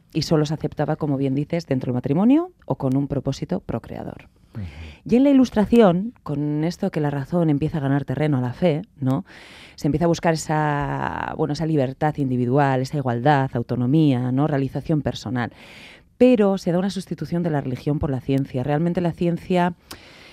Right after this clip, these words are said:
Speaker 1: eh, sigue, eh, de alguna manera, eh, legitimando esas relaciones jerárquicas y desiguales, ¿no? Apoyándose en leyes biológicas universales. Entonces,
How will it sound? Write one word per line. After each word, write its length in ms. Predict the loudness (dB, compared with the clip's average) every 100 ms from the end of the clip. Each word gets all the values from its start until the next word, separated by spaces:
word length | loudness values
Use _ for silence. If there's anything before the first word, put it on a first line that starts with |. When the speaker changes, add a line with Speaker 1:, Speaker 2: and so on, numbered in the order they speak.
| -20 -20 -4
Speaker 1:
eh, 260 | 2 2
sigue, 560 | 2 4 4 4 0 -4 -4
eh, 800 | -2 0 0 2 2 2 2 2
de 60 |
alguna 260 | 0 0 2
manera, 500 | 2 2 4 4 2
eh, 240 | 0 -4 -4
legitimando 480 | -2 -2 0 0 0
esas 180 | -2
relaciones 420 | -2 -2 0 0 -2
jerárquicas 920 | -2 0 0 -2 -10 -4 0 0 -2
y 100 | -4
desiguales, 800 | -4 -4 -4 0 2 0 -4 -2
¿no? 160 | 2 2
Apoyándose 520 | 2 2 2 0 0
en 240 | 0 -2 -4
leyes 340 | 0 0 0
biológicas 680 | 0 2 2 0 -4 -8 -8
universales. 760 | -10 -8 -10 -10 -10 -10 -8 -4
Entonces, 480 | 0 0 2 -2